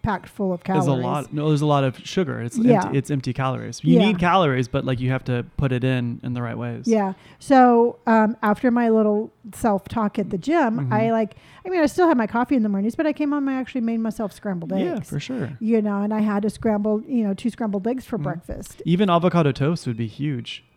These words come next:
Speaker 1: Yeah.
Speaker 2: You know, that's really, really big too, 'cause there's your carbohydrates and your, uh, proteins.
Speaker 1: Yeah.
Speaker 2: Yeah.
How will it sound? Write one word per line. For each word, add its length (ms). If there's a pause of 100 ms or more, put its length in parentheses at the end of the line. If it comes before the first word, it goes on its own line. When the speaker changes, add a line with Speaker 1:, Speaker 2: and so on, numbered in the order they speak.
(120)
Speaker 1:
Yeah. 360
Speaker 2:
You 80
know, 80
that's 240
really, 180
really 200
big 240
too, 180
'cause 140
there's 180
your 60
carbohydrates 680
and 80
your, 320
uh, 220 (140)
proteins. 560 (180)
Speaker 1:
Yeah. 380
Speaker 2:
Yeah. 220